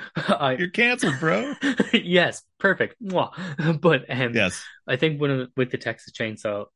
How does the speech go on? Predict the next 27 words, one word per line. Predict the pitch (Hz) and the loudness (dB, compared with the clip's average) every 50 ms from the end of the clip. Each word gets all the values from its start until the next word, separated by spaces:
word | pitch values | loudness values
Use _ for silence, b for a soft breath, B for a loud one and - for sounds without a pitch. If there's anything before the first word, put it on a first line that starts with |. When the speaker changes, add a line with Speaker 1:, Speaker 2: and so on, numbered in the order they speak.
| _ _ - - | _ _ -10 -8
Speaker 1:
as | 117 107 | -8 -8
a | 104 | -6
franchise | - 117 107 104 104 - 107 101 98 95 - | -4 -6 -6 -6 -8 -10 -10 -10 -10 -12 -14
as | _ - | _ -10
a | 110 107 | -10 -6
whole, | 113 120 117 113 107 104 - b b b b b b b b b _ _ - - | -4 -4 -4 -4 -6 -8 -12 b b b b b b b b b _ _ -10 -6
I | 123 | 0
think, | 117 131 131 135 123 - | 0 2 2 0 0 -2
like, | 139 120 117 - - | -2 -2 -2 -4 -8
what | 135 131 117 - | -10 -8 -6 -4
almost, | 131 123 127 131 135 139 - | -2 -2 0 0 -2 -2 -2
like, | 143 127 - | -6 -6 -6
shoots | - - 120 117 - | -6 -6 -6 -6 -6
itself | 113 - - 117 110 - - | -8 -4 -2 -2 -2 -2 -6
in | 113 104 | -12 -12
the | 98 - | -12 -10
foot | - - 135 123 110 - B B B B B B | -4 -4 -2 -2 -4 -8 B B B B B B
is | - 123 113 110 - | -2 -2 -2 -2 -4
the | - - | -10 -12
first | - - - 147 165 160 - - - | -8 0 2 2 2 2 -2 -10 -4
film | - 120 107 104 101 98 98 98 95 _ _ _ _ _ _ _ _ _ _ _ _ _ _ _ _ _ _ _ - | -2 -2 -2 -2 -4 -6 -10 -14 -16 _ _ _ _ _ _ _ _ _ _ _ _ _ _ _ _ _ _ _ -8
is | - 151 131 - - - | -6 -6 -4 -4 -4 0
so | 147 143 180 208 208 214 185 147 131 - - | 2 2 2 2 -2 -2 -4 -4 -6 -4 0
visceral | 165 165 165 - - 135 117 110 107 107 104 101 - - | 0 0 0 -2 -6 -6 -4 -4 -4 -4 -6 -6 -8 -6
and | 135 120 113 113 110 | -8 -6 -6 -8 -12
so | - - - - - 131 131 139 143 143 139 139 131 123 | -14 -14 -12 -8 -6 -2 -2 0 0 0 -2 -2 -2 -4
just, | - 135 123 117 - - - | -4 -6 -6 -6 -8 -14 -20